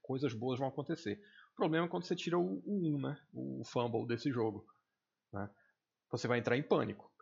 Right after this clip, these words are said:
Aí, meu amigo, entrou em pânico, você vai rolar lá uma,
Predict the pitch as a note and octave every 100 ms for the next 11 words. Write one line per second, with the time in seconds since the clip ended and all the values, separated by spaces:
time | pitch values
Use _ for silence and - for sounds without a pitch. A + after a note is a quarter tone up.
0 | - D3 D4 C4+ A#2 G2+ A2+ A2 D#3+ D#3+
1 | - C#3 D#3+ - D#3 C3 B2+ A#2+ A2+ A2
2 | G#2+ G#2+ G2